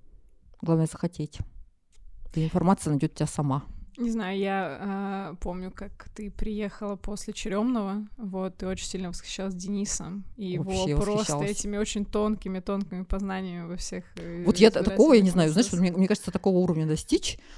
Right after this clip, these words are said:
Speaker 1: знания избирательного законодательства и умения так себя вести. То есть он же совершенно не, то есть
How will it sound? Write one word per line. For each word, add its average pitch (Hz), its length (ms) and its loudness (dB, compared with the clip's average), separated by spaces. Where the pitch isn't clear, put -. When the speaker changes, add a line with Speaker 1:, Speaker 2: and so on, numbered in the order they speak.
Speaker 1:
знания 175 320 4
избирательного 156 420 2
законодательства 160 760 2
и 160 340 4
умения 170 460 4
так 151 200 -4
себя 151 220 -4
вести. 170 380 -2
То - 120 -6
есть - 160 -4
он 175 140 6
же 165 100 0
совершенно 220 480 4
не, 160 260 2
то - 80 -2
есть - 160 -10